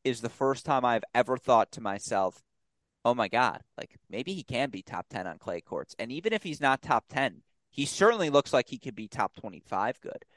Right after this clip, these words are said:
And if he's top twenty-five good on clay and top ten good on the other surfaces, that's a top ten player in the world. Like,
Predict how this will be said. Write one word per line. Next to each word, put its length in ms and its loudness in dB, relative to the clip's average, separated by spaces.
And 140 -6
if 60 -8
he's 160 -16
top 260 -4
twenty-five 680 -2
good 180 -4
on 200 -10
clay 300 -6
and 120 -14
top 320 0
ten 260 -8
good 140 0
on 140 -2
the 140 -6
other 200 2
surfaces, 760 -8
that's 200 0
a 40 -6
top 260 0
ten 180 0
player 280 4
in 80 -2
the 40 0
world. 340 0
Like, 140 -8